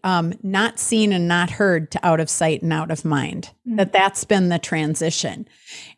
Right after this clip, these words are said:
Speaker 1: And what we have to do, again, to facilitate in a hybrid environment, we have to make both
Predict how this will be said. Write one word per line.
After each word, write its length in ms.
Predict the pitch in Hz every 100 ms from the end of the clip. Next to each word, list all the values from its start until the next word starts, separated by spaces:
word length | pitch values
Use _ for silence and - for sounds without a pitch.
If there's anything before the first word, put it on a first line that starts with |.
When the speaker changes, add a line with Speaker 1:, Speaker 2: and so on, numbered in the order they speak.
| _
Speaker 1:
And 220 | 226 208
what 180 | 214 208
we 120 | 208
have 480 | 208 190 - 220 -
to 100 | 240
do, 420 | 196 240 208 165 -
again, 500 | 185 196 208 180 165
to 160 | -
facilitate 800 | 175 185 - 208 220 247 240 226
in 140 | 190 165
a 60 |
hybrid 580 | 156 170 180 175 196 185
environment, 760 | - 180 175 185 180 156 156 - _ _ -
we 140 | 208
have 300 | 185 180 180
to 100 | 202
make 360 | 190 180 - _
both 300 | 180 175